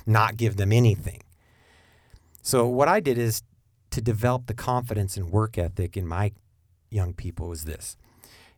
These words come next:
We know that our children have many interests. Usually one of them stands out beyond the others when they're young. So,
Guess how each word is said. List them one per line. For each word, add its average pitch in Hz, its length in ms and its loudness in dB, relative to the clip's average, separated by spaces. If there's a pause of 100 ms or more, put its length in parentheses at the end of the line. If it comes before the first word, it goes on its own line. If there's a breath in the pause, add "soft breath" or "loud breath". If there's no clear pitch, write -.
We 120 140 0
know 156 160 2
that 151 140 -2
our 135 100 6
children 107 380 0
have 98 180 0
many 98 200 0
interests. - 760 -4
Usually 95 340 -2
one 107 280 4
of 98 120 2
them 95 160 2
stands 101 500 2
out 95 240 2
beyond 95 440 -4
the 90 100 -4
others 85 380 -4
when 85 120 -12
they're 98 140 -4
young. 110 360 -4 (920)
So, 98 280 -2